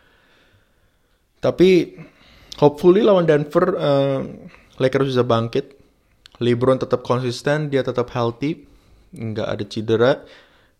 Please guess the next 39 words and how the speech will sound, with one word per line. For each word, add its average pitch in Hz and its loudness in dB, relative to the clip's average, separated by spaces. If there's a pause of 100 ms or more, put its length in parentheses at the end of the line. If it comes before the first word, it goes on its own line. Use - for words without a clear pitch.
(100)
Terus - -6
Malik 117 -2
Monk 127 -6
tetap - -6
clutch - -2
di 120 -2
three 117 -6
point-nya, 117 -2
itu 127 -4
yang 113 -6 (160)
sangat 120 -8
penting. 127 -8
Austin 117 -4
Reaves 123 -4
dari 113 -2
bench 120 0 (380)
juga 117 -2
bermain 110 -4
bagus, 110 -6
dan 110 -6
terutama 117 -4
ya 107 -8
Russell 110 -2
Westbrook. 127 -2
Kalau 123 -2
Russell 151 -2
Westbrook 156 -4
itu 156 -8
bisa 143 -8
konsisten, 127 -6
Lakers 127 -8
itu 175 -10
nggak 139 -6
ada 107 -4
yang 113 -6
ngalahin 113 -8
ibaratnya 98 -8
gitu 98 -12
ya. - -20